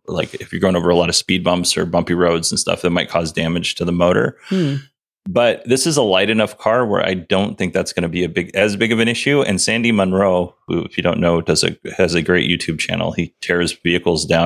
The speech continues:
Speaker 1: and he's been in the auto industry for years and years and years. He doesn't think this is that big of a deal either. So I trust him.
Speaker 2: Okay. Okay.
Speaker 1: And you, it has dual motors in the, in the front two wheels, and you get an option if you want, you can put one in the, the back wheel.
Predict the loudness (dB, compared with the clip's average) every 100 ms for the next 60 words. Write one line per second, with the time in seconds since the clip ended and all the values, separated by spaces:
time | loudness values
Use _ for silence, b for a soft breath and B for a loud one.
0 | 0 -4 -2 -2 0 0 0 0 -4 -6
1 | -6 -6 -4 0 0 0 -2 -2 -2 0
2 | 0 -2 B B B B B _ 0 0
3 | 0 -2 -2 -2 -2 -2 -6 -2 -2 0
4 | -2 -4 -4 -4 -4 -6 -8 -8 -8 -6
5 | -8 -6 -2 0 0 -2 -4 -6 -8 -16
6 | _ -6 -4 -4 -8 -12 -18 _ _ -12
7 | -8 -8 -10 -6 0 2 2 0 _ -4
8 | 0 0 0 2 4 6 4 4 2 0
9 | -4 0 2 2 -2 -2 0 2 0 -2
10 | -2 0 0 0 -2 -2 -2 0 0 0
11 | -2 -2 -2 -4 -4 -2 -2 -4 -4 -2
12 | 0 0 0 -2 -4 -6 -12 _ -4 0
13 | 0 -2 -4 -4 -4